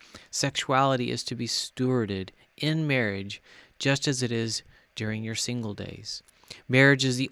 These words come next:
only setting in which the physical activity that has the potential to bring life into the world ought to be experienced. Does that mean all other sexual activity is acceptable outside of marriage? Well, the Lord says,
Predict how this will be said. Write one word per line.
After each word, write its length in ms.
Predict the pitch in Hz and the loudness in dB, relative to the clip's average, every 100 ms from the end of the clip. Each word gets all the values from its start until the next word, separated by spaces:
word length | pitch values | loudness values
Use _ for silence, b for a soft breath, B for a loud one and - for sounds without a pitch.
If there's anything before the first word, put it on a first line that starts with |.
| - | -2
only 380 | 135 151 151 | 0 0 0
setting 340 | 127 - 127 123 | 0 0 2 0
in 120 | 110 | -2
which 160 | 113 - | -4 -6
the 80 | |
physical 360 | 117 120 123 127 | -4 -4 -2 -2
activity 600 | 113 - 131 120 107 104 b b b | -4 -4 -4 -2 -4 -6 b b b
that 140 | 120 | -2
has 200 | 117 120 | 0 0
the 80 | 120 | -2
potential 500 | - - 139 139 147 | -8 -4 -4 -2 -2
to 80 | 131 | 0
bring 200 | 120 117 | 0 0
life 360 | 117 127 139 | 4 4 2
into 200 | 131 131 | -4 -4
the 120 | 135 139 | 0 2
world 380 | 113 110 104 - | 4 2 0 -4
ought 200 | 110 110 - | -4 -4 -4
to 60 | |
be 80 | 120 | -6
experienced. 840 | 110 - - 127 120 - - - - _ B B B B | -4 -6 -2 -2 -4 -10 -10 -12 -14 _ B B B B
Does 140 | 120 | 2
that 200 | 127 127 | 4 4
mean 280 | 127 127 131 | 4 0 0
all 340 | - 117 127 | 2 4 4
other 360 | 120 123 120 110 | 4 2 2 0
sexual 340 | - 139 - 123 | 0 -2 0 -4
activity 380 | - 123 123 | -2 -2 0
is 100 | 127 | 0
acceptable 480 | 110 - 117 - 131 | -2 -6 -6 -4 -4
outside 300 | 117 - 127 | -2 0 -2
of 80 | 123 | 0
marriage? 500 | 123 156 180 175 - b b b b b b _ | 0 0 0 -4 -14 b b b b b b _
Well, 160 | 104 120 | -8 -4
the 140 | 135 | 0
Lord 280 | 110 117 117 | 4 2 4
says, 540 | - 175 110 92 - | 4 4 2 -2 -8